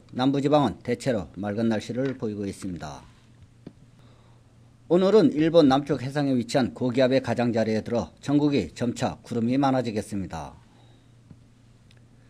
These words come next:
내일은 북쪽을 지나는 기압골의 영향을 받다가 점차 벗어나겠습니다. 따라서 전국이 대체로 흐리고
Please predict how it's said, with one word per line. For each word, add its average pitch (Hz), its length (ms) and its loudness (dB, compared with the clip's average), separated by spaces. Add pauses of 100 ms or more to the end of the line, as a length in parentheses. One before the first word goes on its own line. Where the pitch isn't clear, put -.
(400)
내일은 170 420 4
북쪽을 165 380 0
지나는 147 500 4
기압골의 135 520 2
영향을 120 340 2
받다가 113 480 -2
점차 123 320 -4
벗어나겠습니다. 104 960 -4 (520)
따라서 143 340 2
전국이 151 500 0
대체로 131 360 -2
흐리고 135 500 -4